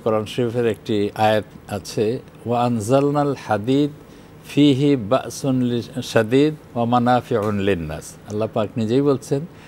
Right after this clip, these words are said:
যে, "আমি লোহা, আহ, অবতীর্ণ করেছি, নাজিল করেছি বা তোমাদেরকে দিয়েছি,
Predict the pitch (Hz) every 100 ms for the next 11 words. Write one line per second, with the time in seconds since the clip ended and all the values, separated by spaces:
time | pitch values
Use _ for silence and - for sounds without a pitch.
0 | - - 107 117 127 135 147 147 120 110
1 | 123 143 147 147 - - 107 110 107 90
2 | 110 101 - - - 113 120 123 120 113
3 | 120 120 120 - 143 123 107 107 107 110
4 | 113 113 - 123 117 107 107 104 104 120
5 | 104 110 117 - 170